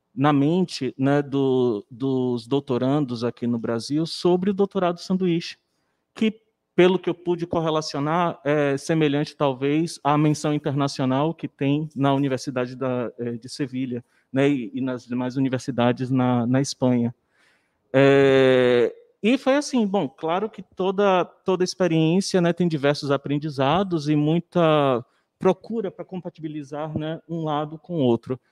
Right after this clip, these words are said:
É aquilo que o professor Almodóvar, é, comentou, né, tem de ter como se fossem duas cabeças, né? É, existe o convênio e a gente vai afinando, né, ajustando os elementos, né,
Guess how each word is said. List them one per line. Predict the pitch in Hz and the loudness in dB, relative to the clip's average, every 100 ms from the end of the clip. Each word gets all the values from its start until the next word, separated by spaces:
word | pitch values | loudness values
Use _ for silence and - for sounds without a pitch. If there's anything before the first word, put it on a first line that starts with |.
| _ | _
É | - | -6
aquilo | 135 143 143 | -4 -4 -4
que | 151 | -6
o | |
professor | 143 147 143 - 139 131 127 | -6 -8 -8 0 4 6 6
Almodóvar, | 120 131 127 120 127 135 147 143 135 117 117 _ _ _ - | 6 4 4 4 2 2 2 2 2 0 -4 _ _ _ -2
é, | 127 127 120 117 113 113 95 | 2 4 2 2 0 -2 -6
comentou, | - 143 151 151 127 117 | 0 4 4 2 0 2
né, | 120 | 0
tem | - 143 | 2 0
de | 143 | 0
ter | - 147 | -2 -2
como | 147 151 | -2 -6
se | - - | -8 -10
fossem | 147 - 147 | -10 -6 -6
duas | 139 156 - | -4 -4 -4
cabeças, | 160 127 123 - 113 - _ - | -8 -6 -6 -8 -16 -20 _ -8
né? | 127 156 _ _ _ - | -8 -8 _ _ _ -4
É, | 123 120 117 | 0 0 0
existe | 131 131 127 - | -2 -4 -6 -6
o | 143 | -6
convênio | 151 135 135 143 170 180 | -6 -4 -2 0 0 0
e | |
a | 185 | -2
gente | 185 202 180 | -4 -6 -6
vai | 165 165 196 - _ _ _ _ - | -2 0 -2 -6 _ _ _ _ 0
afinando, | 160 - 170 156 170 196 180 143 120 | 0 2 2 4 4 4 2 0 -2
né, | 139 143 | 2 4
ajustando | 170 175 170 - - 175 185 196 147 139 - | 4 4 0 -6 -4 0 4 2 2 0 -2
os | 143 139 131 | -2 0 2
elementos, | 143 139 135 139 160 151 139 | 2 4 2 0 0 -4 -2
né, | 143 156 | 0 0